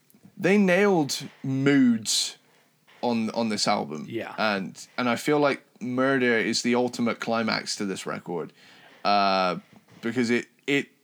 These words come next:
Speaker 1: spends about half hour killing you, and then it finally does.
Speaker 2: Yeah.
Speaker 1: You know? <laughs>
Speaker 2: And it's, and it's, you know, a thirty-two minute album, almost thirty-three minutes in length.
Speaker 1: Yeah.
Speaker 2: Um,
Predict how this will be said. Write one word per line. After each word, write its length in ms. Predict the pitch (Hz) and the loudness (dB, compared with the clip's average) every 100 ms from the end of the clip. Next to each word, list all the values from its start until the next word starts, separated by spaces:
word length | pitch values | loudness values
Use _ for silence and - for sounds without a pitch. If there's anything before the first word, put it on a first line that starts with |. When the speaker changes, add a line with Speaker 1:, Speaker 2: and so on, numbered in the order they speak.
| _ _ | _ _
Speaker 1:
spends 800 | - - - 139 151 165 165 - - | -2 -2 2 2 2 2 0 0 0
about 220 | 127 120 | 0 0
half 320 | - 135 139 147 | 2 2 2 2
hour 240 | 139 135 | 2 2
killing 360 | 123 156 143 120 | 2 2 2 2
you, 240 | 110 113 - _ _ - | 2 -2 -6 _ _ -2
and 160 | 123 | 0
then 100 | 123 123 | 2 2
it 80 | |
finally 460 | - 131 123 117 110 | 0 0 0 0 0
does. 460 | 101 104 69 - 120 - | 0 0 0 -6 -10 -6
Speaker 2:
Yeah. 160 | 139 | -2
Speaker 1:
You 60 | 120 | 2
know? 160 | 120 - - - | 2 2 0 4
<laughs> 0 | 202 - 175 - 165 160 - | 4 4 2 2 0 0 -2
Speaker 2:
And 140 | 135 | -2
it's, 140 | 175 | 0
and 260 | 190 185 170 | 0 0 2
it's, 340 | 165 196 185 180 | 0 0 -2 -2
you 80 | 185 | 0
know, 60 | |
a 40 | 180 | 2
thirty-two 460 | 175 170 165 180 | 2 2 2 2
minute 340 | 170 165 165 - _ _ - | 2 2 -2 -6 _ _ -2
album, 340 | 156 151 127 | 0 0 0
almost 260 | 131 135 - | 0 0 2
thirty-three 440 | 147 139 139 135 | 2 2 0 -2
minutes 460 | 143 151 127 - - | 0 0 -2 -6 -10
in 180 | 123 117 | -6 -4
length. 420 | 143 151 - - | -2 -4 -6 -6
Speaker 1:
Yeah. 400 | 117 127 117 95 - _ _ _ - | 0 2 2 0 -6 _ _ _ -8
Speaker 2:
Um, 520 | 120 120 113 107 | -4 -4 -4 -6